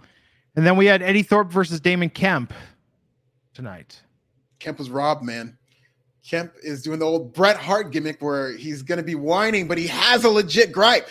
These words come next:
Speaker 2: He had his foot on the rope. He was robbed in this match.
Speaker 1: I Like Eddie Thorpe a lot.
Speaker 2: I see so much more potential in Damon Kemp than I do Eddie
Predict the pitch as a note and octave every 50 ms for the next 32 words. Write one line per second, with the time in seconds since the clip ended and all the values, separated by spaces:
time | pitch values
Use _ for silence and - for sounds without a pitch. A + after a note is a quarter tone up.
0 | - - - F3+ G3 F#3+ F#3 - - - - B3 A#3+ A#3+ C4 C4 C#4 C4 G#3+ G#3
1 | A3 G#3+ - _ _ _ - A3 G#3 F3+ E3 D3+ D#3 F3 A#3+ C4 C#4 C#4+ C#4 C4+
2 | B3+ A#3+ A#3 A3+ A#3 A3+ A3 A3+ B3 C#4+ A#3+ - - - - - _ _ _ _
3 | _ _ _ _ _ _ _ _ _ _ _ _ _ _ _ _ _ _ _ _
4 | _ _ _ _ _ _ _ _ _ _ _ _ - - _ _ _ _ _ _
5 | _ _ _ _ _ _ _ _ _ _ _ _ _ _ _ _ _ _ _ _
6 | _ _ _ _ _ _ _ _ _ _ _ _ _ _ _ _ _ _ _ _
7 | _ _ _ _ _ _ _ _ _ _ _ _ _ _ _ _ _ - G#3+ A3+
8 | A3+ B3 A3+ G#3 - - F#3 F#3 F3+ C#3+ - A#2 A2+ A2 A2+ A#2 - _ _ _
9 | _ _ _ _ _ _ _ _ _ _ _ _ _ _ _ _ _ _ _ _
10 | _ - - - - G#3 - - F#3 F#3 F3 - D#3+ D#3 D3+ - - C3 D3+ D3
11 | C#3 - D3 C3+ A2+ B2 B2 B2+ B2 - - C#3 A#2+ A#2+ A#2 G#2+ G#2 G#2+ A2 G#2
12 | F#2+ G2 G2+